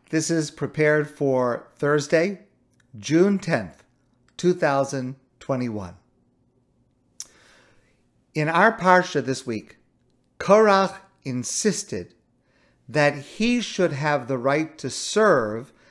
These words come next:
as the Kohen Gadol, the high priest, instead of Aaron, Moshe's brother, who was given that role by God, but Korach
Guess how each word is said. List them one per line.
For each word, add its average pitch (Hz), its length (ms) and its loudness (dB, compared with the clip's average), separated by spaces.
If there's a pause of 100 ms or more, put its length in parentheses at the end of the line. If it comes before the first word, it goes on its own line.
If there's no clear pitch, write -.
(220)
as 156 260 2
the 160 100 0
Kohen 190 560 2
Gadol, 151 440 6
the 120 100 -4
high 170 200 0
priest, 113 580 -10 (880)
instead 220 840 2
of 139 540 -2 (200)
Aaron, 170 840 2 (280)
Moshe's 151 560 2
brother, 139 600 0 (240)
who 190 280 0
was 165 440 4
given 180 500 2
that 147 340 2
role 143 640 0 (220)
by 127 160 0
God, 120 500 -6 (800)
but 220 340 4 (420)
Korach 202 580 6